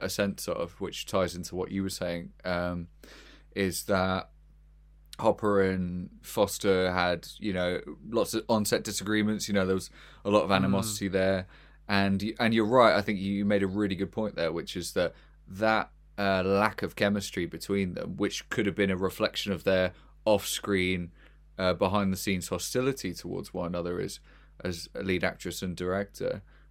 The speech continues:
Speaker 1: um,
Speaker 2: Mm.
Speaker 1: is actually quite apt for their initial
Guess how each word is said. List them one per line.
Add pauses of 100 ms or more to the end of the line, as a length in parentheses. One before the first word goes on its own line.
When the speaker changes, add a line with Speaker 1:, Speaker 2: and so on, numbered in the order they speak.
(120)
Speaker 1:
um, (160)
Speaker 2:
Mm.
Speaker 1:
is
actually
quite (340)
apt
for
their
initial